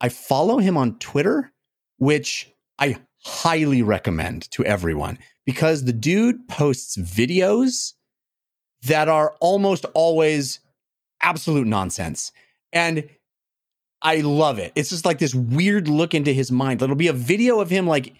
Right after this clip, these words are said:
just super close up holding his camera, like, sitting on the balcony of his Manhattan apartment going, "I had a dream last night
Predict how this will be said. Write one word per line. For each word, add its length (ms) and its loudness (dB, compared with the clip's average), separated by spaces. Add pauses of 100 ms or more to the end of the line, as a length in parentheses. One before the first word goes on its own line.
(320)
just 300 -4
super 280 -2
close 280 0
up 120 0
holding 320 0
his 180 0
camera, 500 0 (380)
like, 160 0
sitting 300 0
on 40 2
the 80 0
balcony 460 0
of 100 0
his 220 -2
Manhattan 760 0
apartment 520 0 (320)
going, 460 0 (600)
"I 100 -2
had 120 2
a 60 0
dream 380 0
last 280 -4
night 320 -4